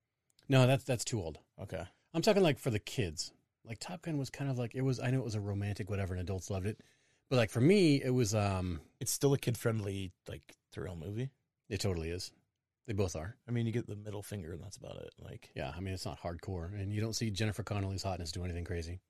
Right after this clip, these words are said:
Speaker 1: Gosh, she was hot back in the day. Dude, she was. I mean, she looked great now. I'm not gonna lie. I mean,
Speaker 2: Yeah.
Speaker 1: she looks good now. Um, I mean, sh-, you know, it just
Speaker 2: Well, in the original, obviously, it was Kelly McGillis.
Speaker 1: Yeah.
Speaker 2: I liked the role of the female in this latest movie 'cause she wasn't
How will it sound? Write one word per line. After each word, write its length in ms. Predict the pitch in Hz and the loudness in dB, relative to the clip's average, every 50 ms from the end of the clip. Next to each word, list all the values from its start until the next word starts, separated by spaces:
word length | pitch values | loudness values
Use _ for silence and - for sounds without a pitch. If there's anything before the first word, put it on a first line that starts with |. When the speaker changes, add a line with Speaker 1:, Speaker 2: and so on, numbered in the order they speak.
| _ _ _ _ _ _ _ _ _ _ _ _ - | _ _ _ _ _ _ _ _ _ _ _ _ -12
Speaker 1:
Gosh, 180 | 101 85 78 | -12 -12 -10
she 140 | - - - | -12 -12 -10
was 160 | 82 82 80 | -12 -12 -12
hot 160 | - - 82 80 _ 78 | -14 -16 -20 -20 _ -18
back 120 | 78 80 | -20 -16
in 60 | - 90 | -14 -16
the 80 | 82 | -16
day. 240 | 78 82 80 80 _ _ _ _ _ _ _ _ _ _ _ _ _ _ _ _ _ _ _ _ _ _ _ _ _ _ _ _ _ _ _ _ _ _ _ _ _ _ _ _ | -16 -18 -20 -20 _ _ _ _ _ _ _ _ _ _ _ _ _ _ _ _ _ _ _ _ _ _ _ _ _ _ _ _ _ _ _ _ _ _ _ _ _ _ _ _
Dude, 140 | 120 127 127 | 4 4 4
she 100 | - 101 | 6 4
was. 480 | 98 107 147 202 160 95 - - - - _ _ _ | 6 6 6 6 4 4 2 -2 -6 -10 _ _ _
I 60 | 165 | 2
mean, 80 | 208 214 | 4 4
she 120 | - 277 | 6 6
looked 120 | 254 202 | 6 6
great 240 | 147 165 170 156 143 | 8 8 8 8 8
now. 140 | 165 165 117 | 6 4 4
I'm 100 | 110 120 | 4 6
not 160 | 139 147 - | 6 4 6
gonna 100 | 135 143 117 | 4 4 4
lie. 80 | - | 6
I 20 | 113 | 8
mean, 80 | 113 110 | 8 8
Speaker 2:
Yeah. 40 | 98 | 8
Speaker 1:
she 40 | 120 | 6
looks 180 | 117 107 - - | 4 4 4 2
good 140 | 123 120 | 4 6
now. 260 | 143 165 92 78 71 - - _ _ _ _ _ _ _ | 6 6 4 4 0 -8 -16 _ _ _ _ _ _ _
Um, 300 | - 107 104 98 95 101 | 2 4 4 6 4 2
I 80 | 107 101 | 2 2
mean, 160 | 101 98 95 | 2 2 2
sh-, 160 | 95 - - - - | 0 -4 -8 -8 -10
you 160 | 131 117 98 | -8 -4 -4
know, 180 | 87 87 98 | -2 -2 -2
it 60 | 131 127 | -2 -2
just 240 | 104 101 - - - _ - _ _ _ _ _ _ _ _ _ | -4 -4 -6 -8 -14 _ -20 _ _ _ _ _ _ _ _ _
Speaker 2:
Well, 100 | - 196 | 4 6
in 60 | 196 156 | 8 8
the 60 | 127 | 8
original, 300 | 127 151 143 123 110 104 | 8 8 6 6 4 4
obviously, 300 | 104 107 110 - - 107 | 2 0 -2 -2 -2 -2
it 20 | |
was 100 | 104 98 | -2 -4
Kelly 240 | - - 101 98 98 | -2 -2 -2 0 0
McGillis. 560 | 82 98 - - 71 73 82 98 - - - - _ _ _ _ - | -4 -6 -8 -8 -8 -6 -6 -6 -8 -8 -10 -14 _ _ _ _ 0
Speaker 1:
Yeah. 220 | 127 113 98 85 73 - _ _ _ _ _ _ _ _ _ _ _ - | 0 2 2 0 -4 -10 _ _ _ _ _ _ _ _ _ _ _ -4
Speaker 2:
I 80 | - 117 | -2 2
liked 260 | 117 120 139 139 - | 4 4 4 4 2
the 180 | 143 127 135 120 | 2 2 4 4
role 440 | 113 110 110 107 107 110 113 101 - _ _ _ _ _ _ | 4 2 2 0 -2 -2 -4 -6 -10 _ _ _ _ _ _
of 120 | - 117 107 | -2 0 0
the 100 | 113 104 | 0 0
female 360 | - 120 113 110 107 104 101 | 2 0 0 0 0 -2 -2
in 80 | 101 | -4
this 300 | 98 98 - - - - | -6 -6 -4 -6 -6 -4
latest 300 | - 98 98 98 104 - | -4 -6 -4 -4 -6 -6
movie 220 | 107 98 98 98 104 | -6 -4 -4 -4 -4
'cause 160 | - 107 101 | -4 -6 -6
she 100 | - 104 | -4 -4
wasn't 320 | 101 98 101 101 104 - | -4 -4 -4 -6 -6 -8